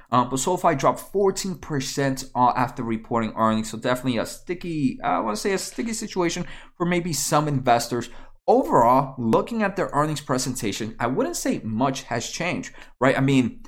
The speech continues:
uh, in, in forms of original de-, thesis, this is a company growing members at high levels, a hundred and thirteen percent compared to the same time last year. Galileo accounts are doing good.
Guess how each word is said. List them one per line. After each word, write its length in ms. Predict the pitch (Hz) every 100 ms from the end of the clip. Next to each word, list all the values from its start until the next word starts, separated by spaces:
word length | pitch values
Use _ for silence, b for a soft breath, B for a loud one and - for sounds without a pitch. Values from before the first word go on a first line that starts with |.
| B
uh, 160 | 117 -
in, 180 | 147 139 147
in 80 |
forms 320 | 143 180 180 170
of 160 | 139
original 420 | 117 143 160 139
de-, 380 | 127 135 143 135
thesis, 400 | - 175 147 90
this 160 | 151 160
is 120 | 170
a 40 |
company 340 | 147 151 160 156
growing 400 | 127 135 127 107
members 420 | 113 120 107 104
at 180 | 107 -
high 240 | - 123
levels, 340 | 123 104 113 110
a 60 |
hundred 260 | 104 117 123
and 140 | 110
thirteen 300 | 117 113 120
percent 360 | - - 101 98 B B
compared 280 | 113 127 110
to 40 |
the 60 | -
same 160 | 110
time 260 | 104 98 92
last 320 | 95 98 -
year. 240 | 95 90 B B -
Galileo 480 | 143 139 135 127
accounts 380 | 113 - 123 113 -
are 120 | 117
doing 320 | 110 110 98
good. 360 | 92 98 95